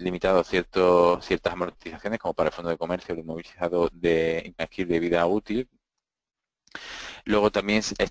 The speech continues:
se produce la reversión a partir del uno de enero de dos mil quince de medidas temporales, como fue la limitación de deducibilidad de la amortización durante los ejercicios dos mil catorce y dos mil trece,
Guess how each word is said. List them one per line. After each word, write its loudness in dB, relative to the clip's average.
se 0
produce 2
la 4
reversión 0
a 2
partir -4
del 4
uno -4
de 0
enero 0
de 4
dos 2
mil -12
quince -4
de 2
medidas 0
temporales, 0
como -8
fue -6
la 4
limitación -4
de 4
deducibilidad 2
de 6
la 4
amortización 0
durante -4
los 2
ejercicios -8
dos -4
mil -12
catorce -2
y 0
dos -2
mil -16
trece, 0